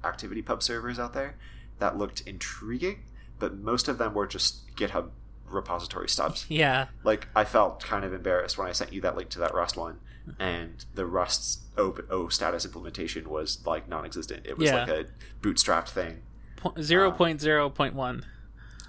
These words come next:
Speaker 1: Right, right, right, right, right. And it's
Speaker 2: Yeah.
Speaker 1: like, clear somebody had, somebody wrote the readme as though it was done. Um,
Speaker 2: Not done.
Speaker 1: and I know, and I know nothing next to Rust.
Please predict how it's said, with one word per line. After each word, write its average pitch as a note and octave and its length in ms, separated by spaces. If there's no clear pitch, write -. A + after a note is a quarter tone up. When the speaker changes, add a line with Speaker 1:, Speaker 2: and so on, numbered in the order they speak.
Speaker 1:
Right, G2+ 180
right, F2+ 140
right, F#2 160
right, F2 140
right. D#2+ 240
And G2 80
it's C#3+ 100
Speaker 2:
Yeah. A#2 120
Speaker 1:
like, B2 80
clear C3+ 140
somebody A2+ 380
had, G2 280
somebody C#3+ 380
wrote G2 260
the G2+ 80
readme F#2 420
as F#2+ 140
though F2+ 160
it C2+ 60
was E2 100
done. F2+ 340
Um, F#2+ 80
Speaker 2:
Not C#3+ 160
done. C3+ 100
Speaker 1:
and B2+ 80
I G2+ 100
know, G2 320
and G#2+ 140
I A2+ 100
know A2 120
nothing G#2 480
next F#2 240
to G2 60
Rust. F2+ 420